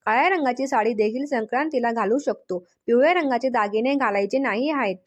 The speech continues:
पण सोन्याचे दागिने घातले तरी काही हरकत नाही. फक्त मोत्यांचे आणि पिवळ्या रंगाचे दागिने घालणे टाळावे. पुरुषांनी चंदन लावणे टाळावे. स्त्रियांनी पिवळ्या रंगाचा फुलांचा गजरा लावणे देखील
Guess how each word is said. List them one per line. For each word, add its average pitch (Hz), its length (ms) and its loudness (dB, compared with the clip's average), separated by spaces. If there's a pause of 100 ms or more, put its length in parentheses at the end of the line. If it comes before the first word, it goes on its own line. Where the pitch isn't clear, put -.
(260)
पण 254 260 2
सोन्याचे 240 400 -2
दागिने 240 420 0
घातले 254 380 -2
तरी 247 240 -2
काही 277 260 -2
हरकत 226 400 -4
नाही. 190 220 -6
फक्त 202 220 -6
मोत्यांचे 294 560 -2
आणि 240 240 -2
पिवळ्या 247 340 0
रंगाचे 247 360 -4
दागिने 214 440 -2
घालणे 226 320 -4
टाळावे. 214 480 -2 (340)
पुरुषांनी 269 500 -2
चंदन 240 400 -2
लावणे 226 320 -2
टाळावे. 208 480 0
स्त्रियांनी 285 680 -2
पिवळ्या 269 340 2
रंगाचा 254 420 -2
फुलांचा 233 480 -2
गजरा 240 300 0
लावणे 214 340 0
देखील 214 340 -4